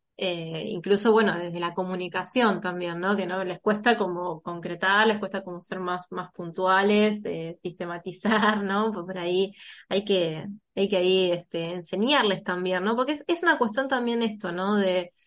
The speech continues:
eh, de enseñar, de acompañar, ¿no?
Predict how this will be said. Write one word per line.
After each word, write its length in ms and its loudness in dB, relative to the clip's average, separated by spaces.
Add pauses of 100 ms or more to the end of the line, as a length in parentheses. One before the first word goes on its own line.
(340)
eh, 600 -2
de 260 -4
enseñar, 680 2
de 80 -2
acompañar, 840 0
¿no? 380 -4